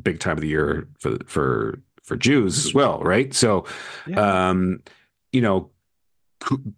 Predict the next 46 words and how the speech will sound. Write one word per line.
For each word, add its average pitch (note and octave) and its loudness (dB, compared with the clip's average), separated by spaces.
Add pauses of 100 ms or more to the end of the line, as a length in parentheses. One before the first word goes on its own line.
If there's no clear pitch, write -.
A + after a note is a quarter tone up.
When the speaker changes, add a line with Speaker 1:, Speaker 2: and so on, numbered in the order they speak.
(100)
Speaker 1:
interesting C#3 2
time A#2 2
of A2+ 2
year A#2 4
to G#2+ -2
come G#2 -2
out. B2+ 2 (320)
I E3 0
mean, F#3 2
he, G3+ -2
no, G#3 -6
he, G#3+ -2
I G3+ 2
mean, G#3+ -2
he G#3 -6
dominated G#3 -2
the G3+ -6
year. G#3 -2
I - 0
mean, G2 0
with G#2 -2
Jurassic A2 -2
Park A2+ 0
in A2+ -2
the G2+ -2
summer, A#2 0 (260)
<laughs> - -8
it's - -20
fucking D3+ -4
crazy. D3 0 (380)
But F3 2
I E3+ 2
mean, E3+ 2
I, D#3 2
you D#3 -2
know, D#3+ 2
it's, - -8
you're C#3+ -2
right. D#3+ 2
It, G#2+ -2
it, A#2+ 0
it's, - -6
it D3 -4
feels A#2+ -2 (600)
like A2+ -4
it, - -12